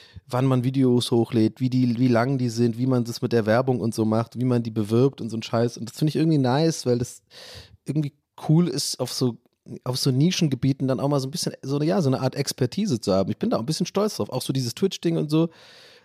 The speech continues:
ähm, dass ich das, glaub ich, Außenstehenden, äh, so aus dem Stegreif echt ganz gut erklären könnte jetzt so auf, auf, auf Abruf, ähm, was es so ist und was da so besonders dran ist und was die Schwierigkeiten sind oder wenn jemand zum Beispiel jetzt Streaming anfangen würde, glaub ich, könnte ich wirklich guten Insight geben, also wirklich richtig guten, wertvollen Input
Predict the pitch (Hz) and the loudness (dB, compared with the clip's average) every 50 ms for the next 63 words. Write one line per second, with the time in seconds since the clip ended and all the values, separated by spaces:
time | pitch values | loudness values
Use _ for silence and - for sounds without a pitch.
0 | _ _ - 139 139 135 139 139 - - _ _ _ _ _ _ _ _ _ _ | _ _ 0 2 2 2 2 0 -2 -6 _ _ _ _ _ _ _ _ _ _
1 | _ _ _ _ _ _ - - - - 135 123 135 - - 135 - 143 135 147 | _ _ _ _ _ _ -20 -16 -4 -4 -4 -4 -2 -4 -4 -4 0 0 2 2
2 | 147 - - - 143 160 - 170 151 - - 156 160 165 160 156 - - - 147 | 0 0 -2 -2 -2 0 0 -2 -2 -2 -2 0 0 2 2 2 0 0 2 2
3 | 151 143 131 135 - 135 - 143 - - - 143 156 165 156 151 - - 143 160 | 2 2 2 0 -2 0 -2 -2 -2 0 0 0 2 0 0 -2 -2 -4 -4 -4
4 | - - _ _ _ _ - 147 160 - - - 180 180 - 135 - - 180 196 | -4 -6 _ _ _ _ -4 -4 -4 -4 -4 -4 -4 -2 -2 -2 0 0 0 0
5 | 196 165 - - - 117 - - 110 104 104 101 - - 107 101 98 - 104 - | 0 -2 -2 0 0 0 0 2 2 2 2 0 0 0 0 0 0 0 -4 -6
6 | - 107 101 - - - 107 - - - 107 - - 110 92 - 110 110 127 156 | -6 -8 -8 -8 -6 -8 -10 -8 -6 -6 -8 -4 -4 -6 -6 -2 0 0 0 0
7 | - - _ _ - - - - - - - - - 120 113 113 110 123 - - | -2 -10 _ _ -20 -20 -20 -20 -20 -20 -18 -2 0 0 2 2 2 0 0 -2
8 | 123 - - 120 - 160 151 151 143 - - 123 117 113 123 120 - 123 113 113 | -4 -2 -2 0 2 4 4 4 2 0 -2 -2 0 0 0 0 0 -2 -2 -2
9 | 117 110 117 113 131 143 143 131 127 - 131 127 120 120 123 120 - 120 107 110 | -2 -4 -2 0 0 2 2 0 0 0 -4 -2 0 0 0 0 0 -2 -2 -2
10 | 117 - - 117 - - 139 139 131 - - - 120 107 113 117 110 120 117 110 | -2 -2 -4 -4 0 2 2 2 2 0 0 -2 -2 0 0 -2 -2 -2 -2 0
11 | 82 101 104 110 107 110 110 113 117 117 113 - - - 104 110 - - 113 107 | 0 0 0 2 2 2 4 4 2 2 0 0 -2 -2 -2 -2 0 0 2 2
12 | 101 101 101 - - - - - - - 151 175 175 151 131 95 139 165 165 - | 4 2 2 -2 -6 -12 -8 -8 -2 0 2 4 4 2 2 2 0 -2 0 0
13 | 151 127 123 117 110 113 110 110 110 107 - - 113 107 110 - - - 123 113 | -2 -2 0 0 0 0 2 2 2 0 2 2 0 0 0 -2 -2 -4 -4 -4
14 | - - - 127 - - 185 - - _ - 165 185 - - - 151 190 202 - | -4 -4 -4 -4 -2 0 -4 -4 -4 _ 0 0 0 0 -2 -2 0 0 0 2
15 | - 107 95 - - 107 104 101 95 - 110 104 113 117 123 - - - - 113 | 0 -2 -2 -2 -2 -2 -2 -2 -2 -2 -2 0 0 -2 -2 -4 -8 -10 -4 -4
16 | 135 139 - 160 - - - 151 165 - 170 139 131 131 139 - - 147 131 127 | -4 -2 -2 -6 -8 -2 0 0 0 0 0 0 0 0 0 0 -2 -2 -2 0
17 | - 139 147 - - 160 160 - | -2 -4 -2 0 -2 -2 -2 -4